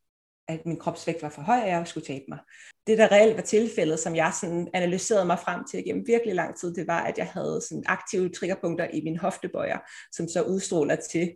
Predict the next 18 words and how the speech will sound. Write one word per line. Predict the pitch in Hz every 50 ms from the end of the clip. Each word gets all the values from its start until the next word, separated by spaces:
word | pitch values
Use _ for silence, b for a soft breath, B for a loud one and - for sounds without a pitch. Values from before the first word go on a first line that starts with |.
| b b b b -
lænden | 190 190 196 170 151 139 147 143
og | 143
giver | 147 170 151 139
rygsmerter, | 156 180 - - - 175 - - 151
som | - 170 160 - - -
føles | 190 208 247 285 359 370 -
som, | - - - 160 175 202 208 - - B B B B _ _ - -
øh, | 170 160 - - -
rygsmerter, | 185 190 - - 165 - -
altså | 165 165 160
sådan | 160 180 - - - - -
meget, | - 175 196 190
meget | 175 185 180
stærke, | - - 170 151 156 165 180 214
kraftige | 208 - - - - - - 185 185
smerter | - 185 160 160 170 175
i | 175
ryggen. | 170 151 147 - 190